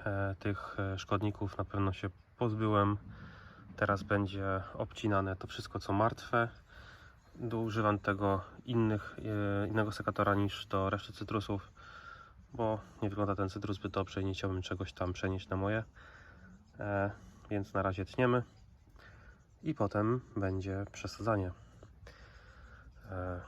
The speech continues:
także trzeba będzie całkowicie wyciągnąć, zostanie tylko sam system korzeniowy. No i będziemy potem go zasypywać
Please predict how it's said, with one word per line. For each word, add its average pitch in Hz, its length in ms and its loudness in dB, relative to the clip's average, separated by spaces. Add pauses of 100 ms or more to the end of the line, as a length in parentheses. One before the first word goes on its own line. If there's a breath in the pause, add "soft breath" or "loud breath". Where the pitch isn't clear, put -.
(140)
także 90 480 -4 (300 loud breath)
trzeba 92 140 -2
będzie 92 140 -6
całkowicie 98 480 -2
wyciągnąć, 101 380 0
zostanie 98 260 0
tylko - 280 -10
sam 101 280 2
system 98 360 -2
korzeniowy. 95 640 2 (1000 loud breath)
No 98 220 2
i 101 280 0 (460 loud breath)
będziemy 95 280 0
potem 95 280 -2
go 95 60 0
zasypywać 95 720 -2